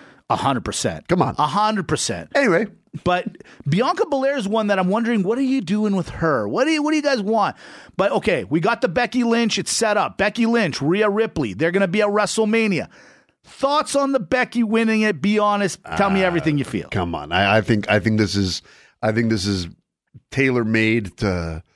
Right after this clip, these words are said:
Speaker 2: uh, to give her the belt. I re-, I really do.
Speaker 1: Yeah.
Speaker 2: I, I, I think this is, and, you know, part of me is, I get, you know, I get why, you know, like, it's,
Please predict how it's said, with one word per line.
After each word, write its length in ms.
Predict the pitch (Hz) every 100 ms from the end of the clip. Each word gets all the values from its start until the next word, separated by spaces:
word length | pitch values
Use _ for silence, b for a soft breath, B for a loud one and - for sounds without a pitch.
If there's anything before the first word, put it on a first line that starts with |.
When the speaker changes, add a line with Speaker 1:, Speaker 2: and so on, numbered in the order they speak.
| _ _ _ _ _ 101
Speaker 2:
uh, 440 | 92 92 90 87 85
to 100 | -
give 120 | 113 120
her 80 |
the 80 | 113
belt. 340 | 117 120 - - - -
I 60 |
re-, 200 | 104 110
I 100 | 107
really 360 | 104 110 113 113
do. 300 | 107 104 90 -
Speaker 1:
Yeah. 260 | 95 92
Speaker 2:
I, 280 | 104 107 107
I, 160 | 110 107
I 40 |
think 280 | 101 123 110
this 220 | 113 113
is, 280 | 117 101 - B B B B
and, 180 | 170 190
you 80 | 214
know, 200 | 220 214
part 400 | 208 - 190 202
of 60 | 214
me 220 | 226 220
is, 280 | 170 156 131
I 120 | 156
get, 400 | 139 147 151 147 117 B B B -
you 160 | 180
know, 180 | 135 110
I 140 | - 139
get 280 | 135 170 117
why, 480 | 107 104 101 90
you 180 | 90 107
know, 160 | 120 123
like, 300 | 120 120 - B B B B
it's, 200 | 175